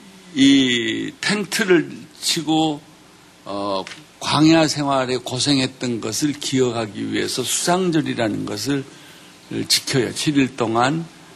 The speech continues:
텐트를 치고 거기에 나뭇가지를 넣고, 그다음에 사람이 할 수 있는 가장 고통스러운 삶을 사는 거예요.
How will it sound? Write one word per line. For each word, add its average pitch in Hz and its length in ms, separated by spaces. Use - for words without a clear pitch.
텐트를 131 520
치고 113 600
거기에 120 320
나뭇가지를 110 920
넣고, 110 500
그다음에 151 480
사람이 160 640
할 156 280
수 175 220
있는 170 320
가장 185 340
고통스러운 190 840
삶을 165 580
사는 101 460
거예요. 57 240